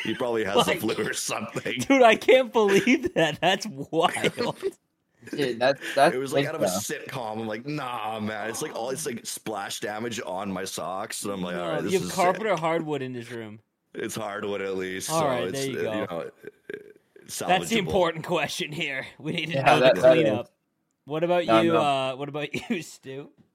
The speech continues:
Speaker 3: Yeah, no, my kids do this, or my daughter does it sometimes. She's always, now, because she's, like, potty trained now, fully, obviously, for,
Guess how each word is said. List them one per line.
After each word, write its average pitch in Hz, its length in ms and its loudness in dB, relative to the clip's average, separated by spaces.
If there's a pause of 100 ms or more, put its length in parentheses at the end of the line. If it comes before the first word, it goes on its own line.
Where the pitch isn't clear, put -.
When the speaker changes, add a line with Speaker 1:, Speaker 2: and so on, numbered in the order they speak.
(580)
Speaker 3:
Yeah, 120 180 8
no, 110 180 4
my 123 160 6
kids 117 320 2
do 101 140 0
this, 92 260 2
or 117 80 2
my 117 160 4
daughter 113 300 8
does 101 240 0
it 90 100 -6
sometimes. 101 380 -4
She's 113 180 -4
always, 107 400 0
now, 123 220 2
because 135 360 2
she's, 123 220 2
like, 110 180 8
potty 107 300 4
trained 101 220 -2
now, 98 100 0
fully, 107 380 2
obviously, 98 480 -2
for, 104 260 -8